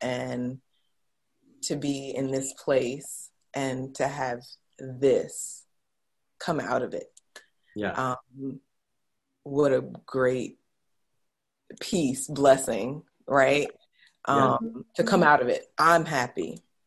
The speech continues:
Speaker 1: to see that. Um, and I'm sure that the kids will be very happy to know that they'll have that piece of tech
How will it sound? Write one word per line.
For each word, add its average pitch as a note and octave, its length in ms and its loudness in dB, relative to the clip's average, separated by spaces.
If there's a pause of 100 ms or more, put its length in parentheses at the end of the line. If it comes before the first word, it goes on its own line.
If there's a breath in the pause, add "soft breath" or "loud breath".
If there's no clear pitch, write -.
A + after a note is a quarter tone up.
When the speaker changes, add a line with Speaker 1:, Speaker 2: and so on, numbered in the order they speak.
(200)
Speaker 1:
to D3 120 -2
see C3+ 280 -2
that. B2 380 -2 (560 soft breath)
Um, B2+ 300 -2
and C3+ 120 0
I'm C3 140 2
sure D3 180 0
that C3+ 180 0
the - 60 -6
kids C3+ 760 0
will C3+ 260 -2
be B2+ 640 -6 (520 soft breath)
very C#3+ 420 6
happy C3 640 -2
to C3 720 -4
know C#3 260 2
that C3 200 2
they'll C3+ 180 4
have B2+ 460 0 (380 soft breath)
that - 180 8
piece E3 200 0
of D3+ 80 -8
tech - 300 0